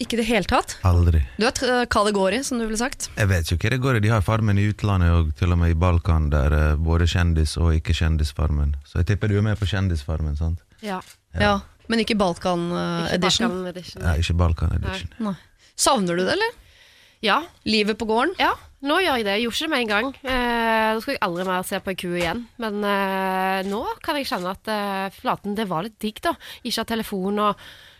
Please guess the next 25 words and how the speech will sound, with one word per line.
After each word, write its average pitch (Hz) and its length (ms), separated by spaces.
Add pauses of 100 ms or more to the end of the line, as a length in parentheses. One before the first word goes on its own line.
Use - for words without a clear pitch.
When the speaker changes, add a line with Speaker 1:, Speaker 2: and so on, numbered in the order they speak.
(140)
Speaker 3:
ikke 220 240
gå, 208 140 (100)
eh, 170 420 (140)
altså, 202 240
hoppe 190 420
ut 196 140
av 190 80
senga 185 240
uten 170 320
å 180 140
liksom 180 180
tenke 165 300
på 170 80
at 165 80
du 190 100
skal 175 240
vaske - 380
deg 165 100
eller 175 180
sminke 175 320
deg 170 140
eller 175 160
noen 165 140
ting. 247 180 (240)
Speaker 1:
Ja. 208 220